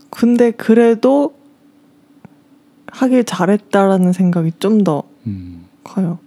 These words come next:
Speaker 2: 어떤 점에서 그러세요?
Speaker 1: 그냥 뭔가 속이 후련해요.
Speaker 2: 아.
Speaker 1: 응.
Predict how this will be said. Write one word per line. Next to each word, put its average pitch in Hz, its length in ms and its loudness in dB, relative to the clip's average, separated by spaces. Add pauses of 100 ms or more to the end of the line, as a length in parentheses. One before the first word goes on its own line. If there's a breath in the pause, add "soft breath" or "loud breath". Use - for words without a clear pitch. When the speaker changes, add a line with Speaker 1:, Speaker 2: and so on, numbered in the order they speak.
(140)
Speaker 2:
어떤 95 380 -4
점에서 87 420 -10
그러세요? 87 380 -20 (2000 soft breath)
Speaker 1:
그냥 262 180 0
뭔가 269 260 2
속이 320 320 -2
후련해요. 254 1120 -2
Speaker 2:
아. 185 240 -6
Speaker 1:
응. 165 360 -2